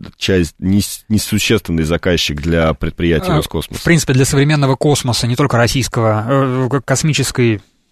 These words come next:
Speaker 2: индустрии. Основной заказчик — это именно телеком?
Speaker 1: Если о коммерческих заказчиках говорить, да. Но основной заказчик остается государство,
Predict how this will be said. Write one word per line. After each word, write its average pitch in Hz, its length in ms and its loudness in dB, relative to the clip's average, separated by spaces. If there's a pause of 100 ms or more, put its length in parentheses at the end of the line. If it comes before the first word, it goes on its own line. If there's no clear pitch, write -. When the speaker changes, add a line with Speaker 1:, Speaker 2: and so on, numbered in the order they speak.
(160)
Speaker 2:
индустрии. 120 720 0 (280)
Основной 139 440 2
заказчик — 139 400 2
это 135 160 0
именно 131 160 2
телеком? 196 500 2 (960)
Speaker 1:
Если 131 220 2
о 135 40 0
коммерческих 170 580 -2
заказчиках 101 600 0
говорить, 87 320 0
да. 80 300 0 (260)
Но 110 240 4
основной 156 340 0
заказчик 135 460 0
остается 123 480 0
государство, 135 880 0